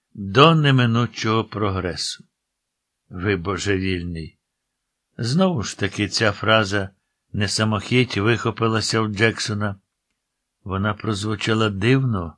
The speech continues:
в устах психіатра. Він змінив напрям розмови і сказав голосом, сповненим зневаги:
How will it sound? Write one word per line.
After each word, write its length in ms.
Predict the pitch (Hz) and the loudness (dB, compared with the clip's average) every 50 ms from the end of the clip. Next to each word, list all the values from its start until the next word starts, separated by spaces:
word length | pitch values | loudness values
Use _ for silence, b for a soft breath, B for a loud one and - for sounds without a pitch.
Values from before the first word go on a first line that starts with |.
| _ - | _ -14
в 100 | - 104 | -10 -6
устах 500 | 98 98 - - - - 98 92 - - | -6 -6 -6 -6 -6 -4 -4 -4 -4 -6
психіатра. 800 | - - - - 92 85 - - 87 85 82 80 - - - - - _ _ _ _ _ _ _ _ _ _ _ _ _ _ _ _ _ - | -12 -10 -8 -8 -8 -8 -8 -8 -8 -8 -8 -10 -12 -16 -18 -18 -20 _ _ _ _ _ _ _ _ _ _ _ _ _ _ _ _ _ -6
Він 440 | 90 98 127 143 143 143 139 135 135 - _ _ _ _ _ _ - | 0 2 2 4 4 4 2 0 -2 -6 _ _ _ _ _ _ -8
змінив 640 | - 104 98 113 123 131 131 127 123 123 123 123 120 | -6 -4 0 2 4 4 4 6 6 4 4 4 4
напрям 600 | 117 113 113 113 110 - 107 110 110 110 110 104 | 4 4 4 4 2 2 2 2 2 2 0 0
розмови 560 | 98 110 113 101 95 107 117 135 139 127 113 107 | 0 0 0 0 0 0 0 2 2 2 2 0
і 60 | 95 | 0
сказав 560 | - - - - 107 107 92 104 104 101 95 | 0 -2 -2 0 0 0 2 2 0 0 0
голосом, 560 | 85 110 123 131 123 - - 117 113 107 - _ _ _ _ _ _ _ _ | -2 -2 -2 -2 -2 -4 -2 -4 -4 -4 -6 _ _ _ _ _ _ _ _
сповненим 840 | - - - - - - 104 107 104 104 104 104 101 98 98 98 95 | -16 -14 -14 -12 -6 -2 0 2 2 2 0 -2 -4 -4 -4 -6 -6
зневаги: 600 | 87 87 92 90 85 80 85 82 69 73 69 | -8 -8 -6 -6 -6 -6 -6 -8 -8 -10 -16